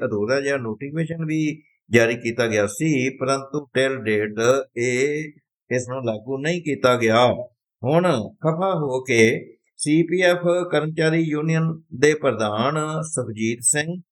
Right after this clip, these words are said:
ਅਤੇ ਪੁਰਾਣੀ ਪੈਨਸ਼ਨ ਬਹਾਲੀ ਸੰਘਰਸ਼ ਕਮੇਟੀ ਦੇ ਕਨਵੀਨਰ ਜਸਵੀਰ ਤਲਵਾੜਾ ਨੇ ਐਲਾਨ ਕੀਤਾ ਹੈ ਕਿ ਉਹਨਾਂ ਦੇ ਨਾਲ ਜੋ ਸਰਕਾਰ ਨੇ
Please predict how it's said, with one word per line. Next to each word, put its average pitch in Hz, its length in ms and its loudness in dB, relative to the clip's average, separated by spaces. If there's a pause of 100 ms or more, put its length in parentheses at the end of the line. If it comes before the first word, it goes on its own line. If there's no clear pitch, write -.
(320)
ਅਤੇ 151 600 4
ਪੁਰਾਣੀ 143 460 0
ਪੈਨਸ਼ਨ 156 500 -2
ਬਹਾਲੀ 117 460 0
ਸੰਘਰਸ਼ 143 440 -6
ਕਮੇਟੀ 131 380 -6
ਦੇ 143 160 2
ਕਨਵੀਨਰ 131 680 0 (400)
ਜਸਵੀਰ 131 720 2
ਤਲਵਾੜਾ 131 640 4 (360)
ਨੇ 156 260 0
ਐਲਾਨ 127 320 2
ਕੀਤਾ 156 420 0
ਹੈ 135 260 8 (400)
ਕਿ 165 80 4 (140)
ਉਹਨਾਂ 175 280 -2
ਦੇ 175 160 2
ਨਾਲ 127 420 0 (640)
ਜੋ 143 260 4
ਸਰਕਾਰ 127 600 2
ਨੇ 151 220 2